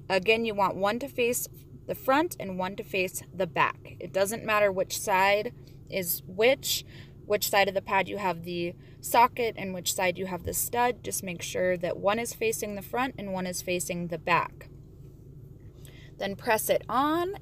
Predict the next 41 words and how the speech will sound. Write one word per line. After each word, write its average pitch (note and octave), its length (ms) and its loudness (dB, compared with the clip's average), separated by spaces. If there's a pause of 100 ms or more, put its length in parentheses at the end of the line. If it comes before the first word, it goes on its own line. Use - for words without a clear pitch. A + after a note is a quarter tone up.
and F#3+ 360 -4
there F#3 260 6
you G3+ 160 -2
have C4 260 4
it. - 340 2 (1700)
That F#3 460 0
is F#3+ 240 0
what F#3 200 2
your F#3 140 0
finished - 600 0
pad F#3 540 2 (100)
should G#3 320 -4
look F3+ 240 0
like F3+ 520 -4 (460)
with G3+ 400 0
the D4+ 120 0
snaps G3+ 480 -2
on F3+ 220 -2
there. F#3 300 0 (360)
Some C#4 280 4
people D4 320 2
do A#3+ 120 -2
use G#3+ 340 -2
ribbon A3 600 2
or F3 520 2
Velcro. A3 600 6
You G3 80 -4
can G#3 180 -6
use A#3+ 240 -4
those B3 260 0
if A3+ 120 -6
you'd G#3 200 -6
like, A3+ 320 2
but F#3 160 -2
I F#3+ 160 4
like G3 220 2
the - 80 -4
way F3+ 120 -2
the F3+ 120 0
snaps - 480 -4
look. - 280 -6